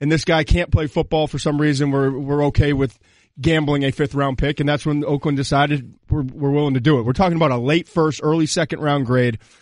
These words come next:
classic three technique, can penetrate, can disrupt. Oakland has a need for this player. He can hopefully play in a rotation, which can help him. And I, I think this is a good spot for him. And if it works out, Oakland will get one of the steals of this draft.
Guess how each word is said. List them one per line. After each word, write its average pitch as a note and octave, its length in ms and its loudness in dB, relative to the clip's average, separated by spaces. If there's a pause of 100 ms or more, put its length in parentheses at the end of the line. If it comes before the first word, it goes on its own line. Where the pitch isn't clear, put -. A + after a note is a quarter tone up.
(180)
classic F3+ 520 0
three D#3 200 -2
technique, C3 500 -2
can A#2+ 160 -6
penetrate, E3 600 0
can C3+ 140 -4
disrupt. B2+ 580 -2
Oakland C#3+ 300 -4
has A#2+ 140 -4
a A#2 40 -6
need D3+ 300 0
for F3 100 -4
this D#3+ 180 -2
player. E3 400 0 (360)
He D3 100 2
can C#3+ 160 2
hopefully D3+ 320 2
play D3 220 2
in C#3 60 0
a B2+ 40 -2
rotation, E3+ 680 0 (260)
which C3 200 -2
can C3 120 0
help D#3 260 0
him. E3+ 240 -2
And C#3 140 -2
I, C#3+ 200 -2 (380)
I D3+ 120 2
think E3 180 2
this D#3 140 0
is C#3+ 80 -2
a D3+ 40 0
good C#3+ 220 0
spot D#3+ 320 0
for B2+ 140 2
him. G3+ 300 2 (180)
And C3+ 140 0
if B2 100 -2
it C#3+ 60 0
works D#3 340 0
out, F3+ 200 4
Oakland D3+ 320 0
will C#3+ 100 0
get D3+ 160 0
one D3 120 0
of C#3 80 -2
the A#2+ 60 -4
steals D3 340 0
of C3+ 80 -2
this C3+ 140 -2
draft. C3+ 400 -2